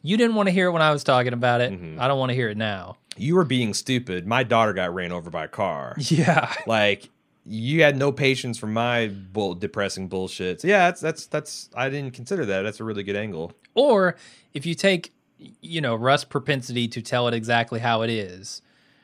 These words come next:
Speaker 1: and what we saw of Charlie Lang previously, it could be that Rust is trying not to be the Michael Jordan of being a son of a bitch. Maybe if he told Marty exactly what he thought at this moment, that would be a very bad thing for Marty.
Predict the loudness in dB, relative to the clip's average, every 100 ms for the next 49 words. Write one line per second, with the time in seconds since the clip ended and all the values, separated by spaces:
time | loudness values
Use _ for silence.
0 | _ _ -2 0 0 0 -4 -8 -6 -4
1 | -4 0 4 4 2 -2 -2 0 0 0
2 | 0 -2 -8 -8 -6 -6 -8 -8 -10 -10
3 | -14 _ _ _ _ -8 -4 -4 -4 -2
4 | -2 -2 -2 0 0 0 -6 -2 0 2
5 | 0 0 -2 -4 -6 -6 -6 -6 -6 -6
6 | -6 -6 -8 -10 -8 -10 -10 -10 -10 -10
7 | -14 -16 -18 -18 -18 _ _ -2 2 2
8 | 2 0 -2 _ _ _ 0 2 2 0
9 | 0 2 4 4 2 2 4 2 0 2
10 | 4 4 2 0 0 0 0 2 4 2
11 | -4 -4 -2 -2 -2 -8 -16 _ _ _
12 | _ _ 2 2 2 -2 -2 0 0 0
13 | -2 -2 -10 -12 -14 -14 -14 -18